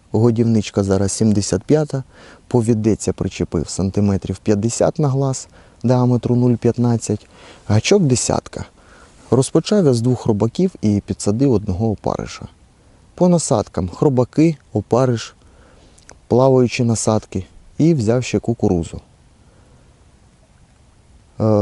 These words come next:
на рахунок комплекту, е, рибалю фідерним вудлищем від Дайви,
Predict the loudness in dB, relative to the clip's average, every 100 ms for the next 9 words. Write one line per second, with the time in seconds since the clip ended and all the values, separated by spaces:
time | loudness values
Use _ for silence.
0 | 2 2 0 0 2 2 0 -2 2 2
1 | 2 0 -2 _ _ _ _ 0 2 4
2 | 4 4 2 2 2 2 2 2 2 2
3 | 2 0 0 0 2 2 2 2 -2